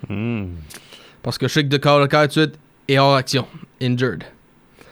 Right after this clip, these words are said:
Speaker 2: Charlotte Flair fait son apparence dans Grayson Waller Effect comme, euh, comme advertised. Ben, special guest appearance ou peut-être même une interruption par, euh, Bianca Belair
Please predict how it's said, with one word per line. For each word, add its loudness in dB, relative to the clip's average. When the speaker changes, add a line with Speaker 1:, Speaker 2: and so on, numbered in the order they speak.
Speaker 2:
Charlotte 2
Flair 4
fait 2
son 0
apparence 2
dans 4
Grayson 2
Waller 4
Effect -2
comme, 2
euh, 2
comme 0
advertised. 2
Ben, 0
special 0
guest 0
appearance 0
ou 2
peut-être -2
même 0
une 2
interruption 0
par, 2
euh, 0
Bianca 2
Belair 2